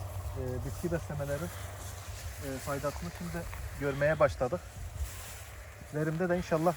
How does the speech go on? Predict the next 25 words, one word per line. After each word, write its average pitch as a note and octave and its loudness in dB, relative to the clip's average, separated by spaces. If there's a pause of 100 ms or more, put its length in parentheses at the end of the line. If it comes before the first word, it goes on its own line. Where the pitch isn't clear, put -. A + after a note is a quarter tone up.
göreceğiz. F3 6 (400)
Şimdi, F3+ 4 (1200)
e, C3+ 0 (380)
hastalık D#3 6
kontrolleri D3 8
yapacağız. D3+ 6 (1600)
E, B2+ 0
daha D3 12
önce F#3 8
iki - -4
sefer F#3 4 (220)
bu E3 4
arazimize, D3 8
e, D#3 0 (360)
pas E3 10
ilacıyla D#3+ 10
beraber, D3+ 8
e, - -4
yani B2 0 (100)
pas D#3+ 4
ilacı D3 2
dediğim D#3+ -2 (300)
mantar D3 6
ilacıyla E3 6
beraber E3+ 8